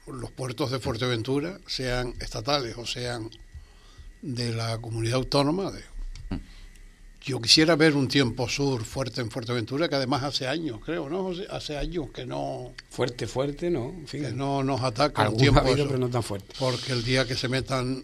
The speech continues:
Speaker 1: los tiempos esos de sur que se metían
Speaker 2: Mm,
Speaker 1: antes,
Speaker 2: mm.
Speaker 1: <laughs> no sé por qué, ahora nos han dado una tregua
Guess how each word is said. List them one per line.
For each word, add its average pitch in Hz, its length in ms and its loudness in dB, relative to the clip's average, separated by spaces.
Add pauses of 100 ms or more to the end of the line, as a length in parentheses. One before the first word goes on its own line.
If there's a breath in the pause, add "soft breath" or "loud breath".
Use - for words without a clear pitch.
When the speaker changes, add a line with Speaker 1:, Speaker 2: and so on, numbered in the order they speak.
(120)
Speaker 1:
los 127 200 -6
tiempos 131 400 -2
esos 131 240 -4
de 127 100 -6
sur 160 240 -2
que 120 100 -6
se - 140 -8
metían 131 380 -2
Speaker 2:
Mm, 147 40 -4
Speaker 1:
antes, - 300 -6
Speaker 2:
mm. 82 100 -2 (280)
Speaker 1:
<laughs> - 260 -12
no - 80 -8
sé - 220 -8
por - 200 -6
qué, 127 200 -8 (600 loud breath)
ahora 131 280 2
nos 135 180 0
han 123 160 0
dado 123 200 8
una 120 300 0
tregua 160 520 4